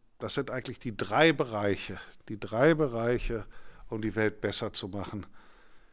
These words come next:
Ja, man braucht eine Erwerbstätigkeit und man sollte sich in die Erwerbstätigkeit reinbegeben. Äh, aber wenn man da ist, dann muss man da nicht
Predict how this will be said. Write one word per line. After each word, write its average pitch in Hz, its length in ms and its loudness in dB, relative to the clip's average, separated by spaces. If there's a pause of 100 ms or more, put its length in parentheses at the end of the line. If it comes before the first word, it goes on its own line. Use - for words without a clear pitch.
(140)
Ja, 113 220 4
man 151 160 2
braucht 120 280 6
eine 117 80 2
Erwerbstätigkeit 131 1120 2 (200)
und 120 120 -10
man 113 140 -4
sollte 120 320 2
sich 107 180 -8
in 127 120 -10
die 113 160 -10
Erwerbstätigkeit 110 1000 -4
reinbegeben. 123 800 2 (840)
Äh, 131 60 -6
aber 113 460 -2
wenn 120 100 4
man 127 140 2
da 110 140 2
ist, 131 440 0 (520)
dann 110 120 -8
muss 113 200 -2
man 120 100 0
da 113 100 0
nicht 113 340 -4